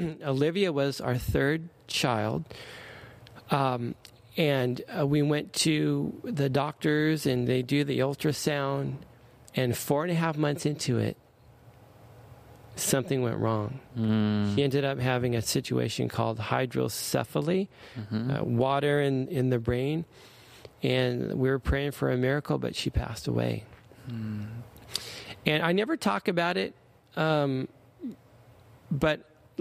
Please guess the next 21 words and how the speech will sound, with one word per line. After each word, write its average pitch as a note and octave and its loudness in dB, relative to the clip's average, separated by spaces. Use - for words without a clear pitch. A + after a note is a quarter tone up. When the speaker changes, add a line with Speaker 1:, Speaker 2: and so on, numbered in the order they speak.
Speaker 1:
it's E3+ 0
important - -2
to C3 2
mention A#2 0
from B2+ -2
time A2+ 0
to A#2+ -6
time A#2+ 0
because C3 -2
she - 2
was E3 2
alive. B2 0
She - 2
was C#3+ 4
in, D#3+ 0
uh, A#2+ 0
Amy's C3+ 0
womb. B2 2
And, B2+ 2
um, B2+ 2
and C#3 2